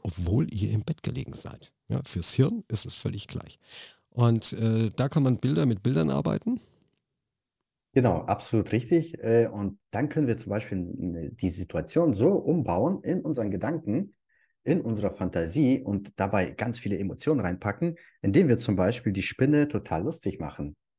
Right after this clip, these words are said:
Speaker 2: Ja, indem wir, weißt du, sich uns vorstellen, die Spinne ist lustig, sieht total witzig aus, mit großen Augen, mit einer Brille vielleicht auf oder irgendwelche bunten Socken, das sie anhat.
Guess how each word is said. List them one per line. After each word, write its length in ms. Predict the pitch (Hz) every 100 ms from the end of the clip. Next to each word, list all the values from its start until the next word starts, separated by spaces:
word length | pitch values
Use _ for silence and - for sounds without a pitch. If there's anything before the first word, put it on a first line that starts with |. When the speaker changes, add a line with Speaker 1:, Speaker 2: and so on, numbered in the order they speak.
| _ _ _ -
Speaker 2:
Ja, 220 | 92 135
indem 560 | 104 98 104 107 101 92
wir, 300 | 98 98 92
weißt 180 | 104
du, 20 | 117
sich 160 | -
uns 140 | 117 -
vorstellen, 420 | 123 135 123 113
die 100 | 98
Spinne 460 | - 113 113 107
ist 320 | - 98 - - _ _ _ _ _ -
lustig, 600 | 110 135 - 123 117 104
sieht 200 | 110 110
total 380 | 104 - 104 101
witzig 340 | 120 117 -
aus, 380 | - 110 123 120
mit 140 | 98
großen 340 | - 104 98 -
Augen, 420 | 101 120 127 123
mit 140 | 107
einer 80 | 98
Brille 300 | 85 113 123
vielleicht 300 | 120 107 101
auf 280 | 101 107 107
oder 160 | 95 92
irgendwelche 340 | 101 104 -
bunten 280 | 107 120 101
Socken, 460 | 98 - 120 110
das 180 | - 104
sie 120 | -
anhat. 300 | - 101 98